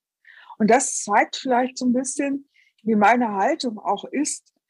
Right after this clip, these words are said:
Ich möchte gerne auf Augenhöhe Gesprächspartner und Enabler, Ermöglicher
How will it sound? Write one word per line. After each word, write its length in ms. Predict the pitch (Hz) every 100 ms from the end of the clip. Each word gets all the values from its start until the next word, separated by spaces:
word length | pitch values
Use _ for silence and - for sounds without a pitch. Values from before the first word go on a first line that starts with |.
| _
Ich 160 | 214 202
möchte 560 | 240 311 - 226 220 -
gerne 500 | 196 202 226 233 -
auf 220 | 196 -
Augenhöhe 560 | - 311 294 254 240 220
Gesprächspartner 1080 | 208 - - 269 311 - 233 226 233 -
und 200 | - 214 -
Enabler, 800 | 214 208 - 247 320 220 165 -
Ermöglicher 800 | 196 208 302 330 208 - 160 226